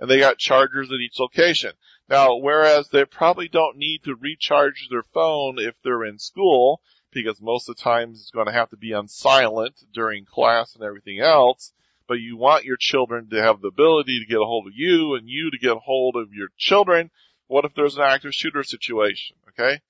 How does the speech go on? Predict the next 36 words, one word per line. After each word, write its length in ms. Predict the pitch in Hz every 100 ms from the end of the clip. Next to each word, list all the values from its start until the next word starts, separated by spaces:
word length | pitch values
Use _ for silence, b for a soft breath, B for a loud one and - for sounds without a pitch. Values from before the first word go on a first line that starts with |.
| _ _ _ _ _ _ _ _
Let's 300 | 147 151 147
say 120 | 160
your 200 | 156 151 156
child 500 | - 156 156 156 151
has 340 | 151 151 -
to 140 | 147 143
evacuate 1080 | 143 139 123 139 143 147 - 151 139 143 147 _
the 80 | 131
school 480 | - 156 156 143 -
for 120 | 127
whatever 420 | 135 139 143 139
reason, 400 | 131 147 131 104 87 _ _ b b b b
you 100 | 117
know, 180 | 113 107 -
and 160 | 123
they're 120 | 135
gonna 200 | 135 135
have 200 | 135 135
to 120 | - 113
hop 380 | - 147 143
on 100 | 147
a 80 | 135
bus 460 | 110 135 117 107 -
and 180 | 120 117
go 240 | 127 123
to 220 | - 131 117
the 60 |
next 360 | 113 117 - -
town 520 | - 131 123 98 98 95
because 480 | 107 - 107 101 101
of 200 | 104 107
a 60 |
disaster, 720 | 104 104 113 113 104 - 98
of 140 | 95 107
an 100 | 120
emergency, 760 | 117 131 135 127 107 - 98